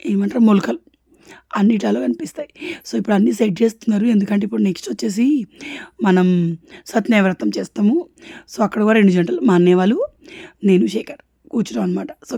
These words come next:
కళ్యాణమైన దేవుడు వెంకటేశ్వర స్వామి ఉండాలి. ఇది నవగ్రహాల పూజ అయిపోయింది కదా, అది భలే.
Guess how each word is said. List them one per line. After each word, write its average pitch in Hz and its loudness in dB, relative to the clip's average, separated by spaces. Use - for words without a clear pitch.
కళ్యాణమైన 196 0
దేవుడు 175 0
వెంకటేశ్వర 220 -4
స్వామి 214 -4
ఉండాలి. 185 -4
ఇది 214 2
నవగ్రహాల 180 2
పూజ 190 -6
అయిపోయింది 294 -6
కదా, 302 -6
అది 226 -4
భలే. 202 6